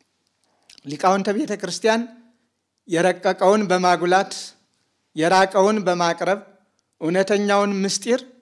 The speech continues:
ትርጉም፣ ቀኖና፣ ሕግ ለሁሉም በማስረዳት ተግታችሁ እንድትሰሩ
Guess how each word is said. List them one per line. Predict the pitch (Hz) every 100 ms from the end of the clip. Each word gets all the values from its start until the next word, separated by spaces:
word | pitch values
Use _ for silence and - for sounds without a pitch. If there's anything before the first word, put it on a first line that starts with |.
| _ _ -
ትርጉም፣ | 156 135 208 302 - _ _
ቀኖና፣ | - 165 156 165 208 262 - _ _ _ -
ሕግ | 214 240 - - _ _ _
ለሁሉም | 165 170 208 240 311
በማስረዳት | 214 185 175 175 165 143 214 262 - - _ _ _ _ _ -
ተግታችሁ | 185 180 175 190 175 - 196 175
እንድትሰሩ | 170 165 - 165 156